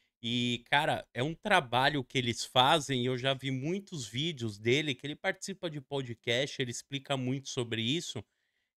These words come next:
e a gente vê que é tomada de decisão. Há um tempo atrás, o Gabriel Menino, ele estava usando, é, um óculos virtual, onde usava nas decisões, e, e pra poder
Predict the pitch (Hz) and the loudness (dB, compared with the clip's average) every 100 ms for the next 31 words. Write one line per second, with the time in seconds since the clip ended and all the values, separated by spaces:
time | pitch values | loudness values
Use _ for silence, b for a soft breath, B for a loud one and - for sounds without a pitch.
0 | - 127 123 143 147 139 123 135 180 180 | 4 6 6 4 2 0 2 2 4 4
1 | 185 - 156 147 151 151 165 175 - 208 | 4 2 2 2 2 -2 0 2 2 -2
2 | 147 123 113 - _ _ - 165 240 247 | 4 4 2 -6 _ _ 2 4 4 2
3 | 233 220 180 165 165 208 170 - - _ | 2 6 6 6 6 6 4 0 -6 _
4 | _ _ _ _ _ _ 135 175 175 175 | _ _ _ _ _ _ 4 6 8 8
5 | 202 233 220 180 175 156 98 _ _ - | 8 6 2 4 4 4 0 _ _ 0
6 | 139 139 - 151 147 143 123 135 156 185 | 2 2 4 6 6 4 0 2 4 2
7 | 147 110 - _ _ _ - 127 127 120 | -2 -8 -12 _ _ _ 0 4 6 4
8 | - 156 143 160 180 151 123 104 110 139 | 2 4 8 8 8 2 0 0 0 -2
9 | - 139 123 135 165 135 _ - 123 143 | 0 6 10 10 8 4 _ 2 4 6
10 | 135 147 127 139 139 147 147 131 123 151 | 2 -2 4 6 8 6 4 2 4 4
11 | - 180 120 127 151 170 127 - _ _ | 4 2 2 4 4 4 0 -4 _ _
12 | _ - 123 127 127 123 123 - 196 - | _ -2 2 6 6 4 2 -2 -2 2
13 | 226 247 196 190 202 | 4 4 6 6 6